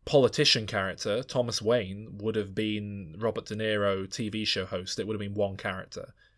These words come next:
That would have been the guy he shoots in front of everyone. The problem is, somewhere along the line, they obviously thought, "Well, hang on,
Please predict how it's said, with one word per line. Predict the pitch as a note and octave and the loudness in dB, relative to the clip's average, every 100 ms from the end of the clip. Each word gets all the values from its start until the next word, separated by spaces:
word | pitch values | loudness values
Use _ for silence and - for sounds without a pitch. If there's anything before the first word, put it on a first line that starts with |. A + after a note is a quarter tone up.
| _ _ B2 | _ _ 0
That | A2+ | 4
would | A#2 | 4
have | A2 | 2
been | A2 | 0
the | G2+ | 2
guy | G#2 G2+ | 4 4
he | |
shoots | G2+ - C3 - | 4 4 4 0
in | B2 | -4
front | B2 A2+ | -4 -2
of | A#2 | -2
everyone. | A#2 A2+ A2+ G#2+ - - | 0 0 -2 -4 -18 -6
The | C#3 | 0
problem | - E3 C#3 C#3 | 6 8 8 6
is, | B2+ G#2+ | 4 4
somewhere | - A2+ A2 | 4 4 4
along | G#2+ G#2 | 4 4
the | G2+ | 2
line, | G#2+ A2 G2 | 2 2 0
they | G#2 | 2
obviously | G#2 G2+ G#2 | 0 0 -4
thought, | - G#2 G2 - - | 0 2 2 -2 0
"Well, | C3+ | 2
hang | C3 D#3 A#2+ | 4 4 4
on, | G2 F#2+ | 0 -2